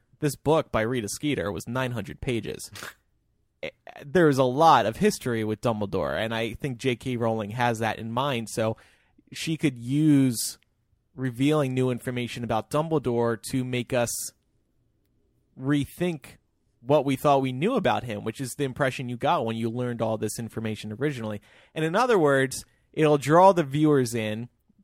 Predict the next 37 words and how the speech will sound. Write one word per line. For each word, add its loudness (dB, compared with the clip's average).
to 2
learn 2
more 6
about 0
Dumbledore 0
and, -4
and -4
think -6
about, 2
uh, -8
and -6
think, -8
think -6
about 0
this -8
man -4
in -4
a -4
new -2
light. -2
He -4
is -4
one 0
of -4
the 0
most -6
beloved -2
characters. -6
It's -6
gonna 0
be 0
a 0
huge 2
deal 4
to -2
find -2
out 0